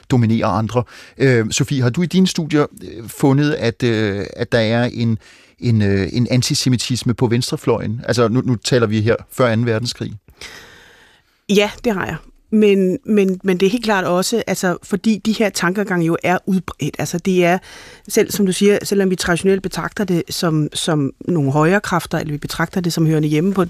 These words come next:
Speaker 2: på den højre side af det politiske spektrum, så er det her meget mere universelle idéer, som på en eller anden måde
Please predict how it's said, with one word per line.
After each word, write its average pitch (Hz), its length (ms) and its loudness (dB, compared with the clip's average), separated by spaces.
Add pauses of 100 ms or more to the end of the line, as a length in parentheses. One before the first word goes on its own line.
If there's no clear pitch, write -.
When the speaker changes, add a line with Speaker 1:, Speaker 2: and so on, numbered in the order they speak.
Speaker 2:
på 165 140 2
den 156 120 0
højre 156 240 4
side 185 300 2
af 139 140 0 (280)
det 185 100 2
politiske 180 320 2
spektrum, 160 460 0 (460)
så - 260 0
er 196 120 4
det 220 180 -2
her 185 260 -2 (300)
meget 180 240 2
mere 175 200 0
universelle 170 520 -4
idéer, 170 520 -6
som 175 200 -2
på - 80 -6
en 185 60 0
eller 185 120 0
anden 170 100 0
måde 160 180 -2